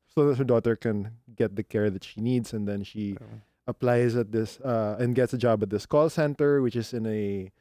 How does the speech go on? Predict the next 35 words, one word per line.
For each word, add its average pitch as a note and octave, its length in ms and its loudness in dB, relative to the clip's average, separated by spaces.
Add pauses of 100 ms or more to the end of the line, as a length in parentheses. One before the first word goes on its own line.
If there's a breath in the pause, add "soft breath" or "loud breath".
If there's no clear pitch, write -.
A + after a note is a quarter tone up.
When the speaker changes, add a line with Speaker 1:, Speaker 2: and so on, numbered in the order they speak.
(420)
Speaker 1:
old C#3+ 520 4 (120)
haunted C3 380 0
looking B2 320 0
<laughs> G#2+ 60 0
building, B2 520 2
and G#2 460 -4 (360)
stuff - 420 -2
happens A#2+ 720 0
and G2+ 240 -4
scary A2 420 0
things A2+ 340 -2
begin A2 340 -2
to G#2+ 500 -4
occur, C#3 600 2
and G2 560 -2 (580)
Speaker 2:
Yeah. G#2+ 280 -4
Speaker 1:
there G#2 120 4
we A2 120 2
go. A2+ 240 6
<laughs> C3+ 340 0 (220)
Speaker 2:
<laughs> - 160 -4
There D3 320 2
Speaker 1:
The, B2 80 -2
Speaker 2:
you C3+ 80 -4
go. A#2+ 240 -2
Speaker 1:
the - 80 2
hilarity E3 640 4
does C3 240 4
not C3 240 4
ensue. A2+ 480 2 (200)
<laughs> - 200 -20
The, B2+ 240 4
Speaker 2:
The C#3 80 6
Speaker 1:
the - 0 -
Speaker 2:
trailer. A3+ 320 8